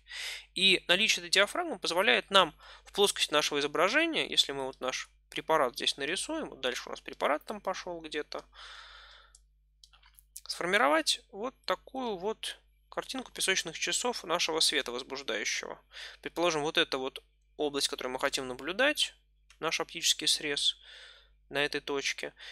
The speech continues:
И свет у нас сверху идет, сходится к этой точке. Максимальное количество света в этой точке, которую мы наблюдаем, ну, чуть-чуть вниз тоже уходит. Конечно же, здесь будет некоторое выжигание с нашего флуорохрома выше и ниже, но оно будет менее значительным, чем если бы мы освещали бы с вами весь целиком наш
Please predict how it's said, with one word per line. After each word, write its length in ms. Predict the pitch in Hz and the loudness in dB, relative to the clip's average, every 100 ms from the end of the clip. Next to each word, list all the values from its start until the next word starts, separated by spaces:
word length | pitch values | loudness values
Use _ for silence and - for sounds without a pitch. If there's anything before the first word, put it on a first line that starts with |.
| - - | -8 2
И 100 | 196 | 6
свет 280 | 208 180 | 8 6
у 40 | 147 | 4
нас 200 | 139 - | 6 6
сверху 480 | 165 143 - 139 131 | 6 4 0 -4 -4
идет, 420 | 139 123 - - _ _ | -4 -4 -6 -14 _ _
сходится 560 | - - 160 139 123 - | -8 -6 -2 -2 0 0
к 60 | 127 | 0
этой 180 | 151 | -2
точке. 380 | - 262 262 143 | 0 2 2 0
Максимальное 560 | 135 - 156 160 131 127 | 0 2 2 2 2 0
количество 400 | 131 127 - 127 | 0 0 2 4
света 320 | - 127 127 | 2 0 -4
в 40 | |
этой 120 | 120 - | -8 -6
точке, 220 | 127 - | -6 -6
которую 220 | 131 127 | -8 -8
мы 60 | 147 | -8
наблюдаем, 460 | 208 240 302 233 | -8 -4 -4 -4
ну, 180 | 247 294 - | -8 -12 -14
чуть-чуть 380 | - - 190 139 | -12 -12 -12 -4
вниз 240 | 165 160 | -2 -2
тоже 240 | - 135 | -6 -6
уходит. 380 | 127 - 131 - | -8 -6 -8 -2
Конечно 420 | - 208 220 147 | 4 6 4 0
же, 80 | 139 | -2
здесь 160 | 151 143 | -4 -4
будет 220 | 139 - | -8 -6
некоторое 340 | 135 - 127 | -8 -6 -6
выжигание 720 | 127 135 143 151 139 123 120 - | -6 -6 -6 -4 -2 -2 -4 -4
с 420 | - - - - | -2 -4 -6 -8
нашего 400 | - 131 - - - - - - - | -6 -4 -6 -10 -12 -12 -10 -12 -14
флуорохрома 540 | - 139 151 160 135 | -2 0 0 -2 -4
выше 320 | 139 156 - 151 | -4 -2 -2 -2
и 40 | |
ниже, 360 | 254 339 254 190 | -4 -2 -2 -2
но 200 | 285 262 | -4 -6
оно 160 | 226 | -6
будет 340 | 185 190 - - - - | -6 -6 -6 -14 -20 -4
менее 340 | 160 190 135 127 | 2 2 2 -2
значительным, 500 | 135 - - 170 135 | -2 0 0 -2 -4
чем 160 | 143 | -2
если 160 | 165 147 | -2 -2
бы 80 | 135 | -2
мы 60 | |
освещали 480 | 139 131 - 185 190 | -2 2 4 6 4
бы 120 | 135 | 4
с 80 | - | 4
вами 220 | 143 127 | 4 0
весь 180 | 123 - | 0 2
целиком 440 | - 120 - 123 | 0 -2 -4 -4
наш 240 | 117 - | -4 -6